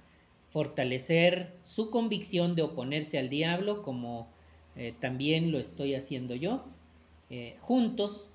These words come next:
vamos a oponernos al diablo para que podamos mantenernos cerca de Jehová.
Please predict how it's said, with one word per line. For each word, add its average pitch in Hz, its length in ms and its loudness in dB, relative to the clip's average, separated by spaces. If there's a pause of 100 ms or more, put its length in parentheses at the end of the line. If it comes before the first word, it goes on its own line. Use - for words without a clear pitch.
(300)
vamos 202 480 4
a 170 100 6
oponernos 160 640 0
al 131 140 -2
diablo 160 500 0
para 127 300 -4
que 110 260 -8 (260)
podamos 170 600 2
mantenernos 139 840 -6 (220)
cerca 139 440 2
de 120 120 4
Jehová. 95 340 -10